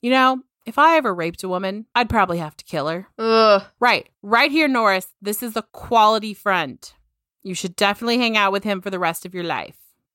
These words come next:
Speaker 1: Just saying, like, B F F material right here. They spent all of their time alone in prison, basically discussing how, when they got out, they were going to rape and kill teenage girls, because teenage girls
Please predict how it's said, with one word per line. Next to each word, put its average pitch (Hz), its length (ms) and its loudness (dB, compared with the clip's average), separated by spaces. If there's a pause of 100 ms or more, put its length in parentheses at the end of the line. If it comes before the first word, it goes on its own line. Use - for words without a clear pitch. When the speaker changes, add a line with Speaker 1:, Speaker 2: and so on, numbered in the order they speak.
Speaker 1:
Just 247 340 0
saying, 220 640 0
like, 180 440 -10
B 262 200 4
F 277 200 2
F 302 160 2
material 208 640 -4
right 202 260 -8
here. 165 280 -16 (220)
They 233 160 -2
spent 285 280 -4 (160)
all 254 320 6
of 247 100 -6
their 233 160 -4
time 214 300 -4
alone 202 340 -2
in 196 160 -10
prison, 202 520 -6 (120)
basically 220 400 0
discussing 208 520 -4
how, 185 260 2
when 202 140 -6
they 185 80 -6
got 170 180 0
out, 202 180 0
they 190 100 -4
were 180 140 -4
going 180 260 -2
to 190 140 -6
rape 175 300 -4
and 233 200 -2
kill 302 560 2 (200)
teenage 359 640 0
girls, 403 720 4
because 254 340 -2
teenage 247 380 -4
girls 208 340 2